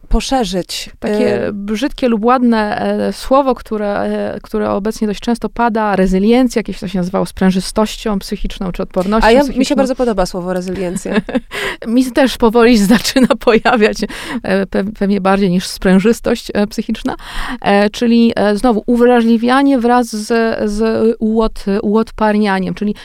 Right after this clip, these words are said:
Speaker 2: nie chodzi tylko, bo, e, zauważyłam, że często teraz, e, współczucie jest, e,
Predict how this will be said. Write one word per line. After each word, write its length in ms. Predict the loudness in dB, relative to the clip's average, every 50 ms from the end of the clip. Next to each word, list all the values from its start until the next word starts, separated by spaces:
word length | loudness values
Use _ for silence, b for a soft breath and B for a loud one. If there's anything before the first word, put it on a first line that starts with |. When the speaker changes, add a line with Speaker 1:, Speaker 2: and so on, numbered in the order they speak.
| B B -2
Speaker 2:
nie 80 | -2
chodzi 360 | 0 2 0 0 0 0 -2
tylko, 840 | -2 -2 -2 0 -2 -4 -6 -4 -4 -2 0 0 0 0 -2 -2 -4 -4
bo, 420 | -2 -2 -2 0 0 0 0 0
e, 220 | 0 0 0 -2 -2
zauważyłam, 480 | -2 -2 -2 0 0 0 0 0 0
że 100 | -2 -4
często 320 | -4 -4 -4 -4 -4 -4 -6
teraz, 420 | -4 -4 -4 -4 -6 -8 -6 -6
e, 100 | -4 -6
współczucie 640 | -6 -6 -6 -6 -6 -4 -4 -4 -6 -4 -4 -2 -2
jest, 320 | -2 -4 -6 -6 -6 -6
e, 100 | -6 -6